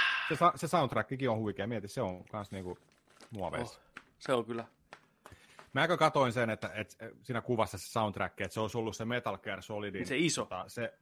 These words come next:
Speaker 1: iso hopeinen boksi,
Speaker 2: Joo.
Speaker 1: missä on se peli, teepaita, talkdagit, ää, läpimeno-ohje, mitä siellä on, pari tarraa,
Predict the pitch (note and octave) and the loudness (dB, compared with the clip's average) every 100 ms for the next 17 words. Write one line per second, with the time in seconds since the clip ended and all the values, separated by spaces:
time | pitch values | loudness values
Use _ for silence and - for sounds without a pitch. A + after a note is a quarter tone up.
0 | - D3 C3 A2+ - _ _ _ - C3+ | -2 0 2 0 -2 _ _ _ -2 0
1 | C3 A2 G#2 A#2 A#2+ A#2 G2+ G2 F#2 - | 2 0 0 4 8 6 4 -8 -12 -2
2 | C3 B2 G2+ G2 A#2 A2 G#2 G#2 F#2 F#2 | 0 2 0 -2 0 2 2 0 0 0
3 | F#2 F2 _ _ _ _ - A#2+ A2+ - | -4 -6 _ _ _ _ 0 2 2 0
4 | G#2+ F#2+ G2+ - _ _ _ _ _ _ | -2 -2 -4 -10 _ _ _ _ _ _
5 | _ _ F2 F2+ F#2 F#2 F2+ F#2+ G#2 A2+ | _ _ -6 -4 -2 -2 -2 -2 -2 -2
6 | A2 G2 F#2+ F#2+ F#2+ F#2 F#2+ F#2 G#2 G#2 | -2 -4 -4 -2 -2 -4 -6 -6 -8 -8
7 | F#2+ - G#2+ F#2+ - G#2 F#2+ F#2 F2 | -8 -6 -6 -4 -2 -2 -2 -4 -6